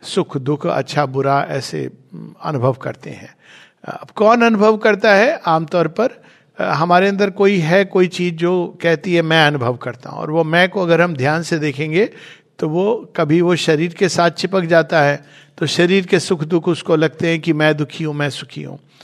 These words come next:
कभी वो मन के साथ चिपक जाता है, तो मन में जो उठते हैं, जो स्पंदन, अ, मान लीजिए आपका आइडिया कुछ था, किसी ने उस आइडिया को आघात पहुंचाया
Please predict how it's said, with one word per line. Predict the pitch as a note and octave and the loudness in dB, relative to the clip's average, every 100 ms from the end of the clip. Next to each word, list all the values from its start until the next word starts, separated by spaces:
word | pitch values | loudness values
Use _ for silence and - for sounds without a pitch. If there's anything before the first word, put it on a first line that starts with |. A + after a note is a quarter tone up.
| - - _ | -20 -20 _
कभी | F#3 E3+ | 0 2
वो | G3+ G3 | 4 2
मन | E3+ F3+ | 4 2
के | G3 G3 | 2 0
साथ | F#3+ F#3 | 2 0
चिपक | F3+ F3+ F3 | 0 -2 0
जाता | C#3+ D3+ C#3+ D#3 | 0 0 0 -2
है, | C#3+ | -4
तो | C#3+ | -4
मन | E3 F3 G#3 | 0 2 4
में | G#3+ | 4
जो | G3+ F#3+ | 4 4
उठते | F#3 F3+ F#3 | 2 0 -2
हैं, | E3 D#3+ D#3+ | 0 0 -2
जो | D#3 D#3 D#3 D#3 | 0 0 0 -2
स्पंदन, | D3+ - - D#3 D3 D#3 D3+ D3 - - - _ | -8 -8 -4 -2 2 0 0 -10 -16 -20 -20 _
अ, | E3+ D#3 | -4 -4
मान | D3+ D#3+ F3 | 0 2 4
लीजिए | F3 D#3+ | 4 4
आपका | D#3+ D#3+ - _ - F3 - - | 4 4 0 _ -4 -4 -2 0
आइडिया | D#3+ D#3+ F3+ E3+ | 2 4 4 4
कुछ | F3 E3 - | 2 -4 -6
था, | - D3 C#3 | -6 -2 -2
किसी | C3+ F3 - F3 | -4 -6 -2 -2
ने | E3+ | 0
उस | E3 D3+ | -2 0
आइडिया | C#3+ D3+ D#3 | 0 2 0
को | D3+ | 0
आघात | C#3 A#2+ C#3+ C#3+ | -2 2 0 0
पहुंचाया | D3 B2+ C#3 C3 B2+ | -4 -4 -4 -6 -8